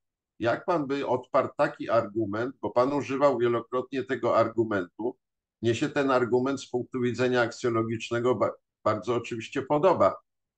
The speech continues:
że nie można jakby cofnąć wejścia w życie tej ustawy, uznając, że te kolejne przepisy a vacatio legis były niekonstytucyjne, no ich nie ma, tak przyjmując, że ich nie ma. I nie można przyjąć tego,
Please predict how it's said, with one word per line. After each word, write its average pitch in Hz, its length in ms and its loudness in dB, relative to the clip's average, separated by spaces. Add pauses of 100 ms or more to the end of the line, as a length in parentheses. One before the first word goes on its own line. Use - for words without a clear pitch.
że 113 160 0
nie 131 120 0
można 151 400 2
jakby 120 300 -2
cofnąć 147 680 0
wejścia 127 500 -2
w 113 60 -8
życie 139 340 -4
tej 117 220 0
ustawy, 120 500 2
uznając, 117 600 -2
że 107 240 -6
te 107 180 -2 (500)
kolejne 120 440 2
przepisy 120 560 -2
a 110 60 4
vacatio 107 560 0
legis 113 480 -4
były 104 200 0
niekonstytucyjne, 120 1200 -2
no 107 120 -2
ich 104 240 -6
nie 131 180 2
ma, 90 260 -2 (220)
tak - 180 -8
przyjmując, 101 560 -4
że 95 160 -4
ich 87 140 -10
nie 95 160 -4
ma. 117 240 -2 (1040)
I 131 100 -2
nie 135 120 0
można 165 340 2
przyjąć 139 560 -6
tego, 139 420 0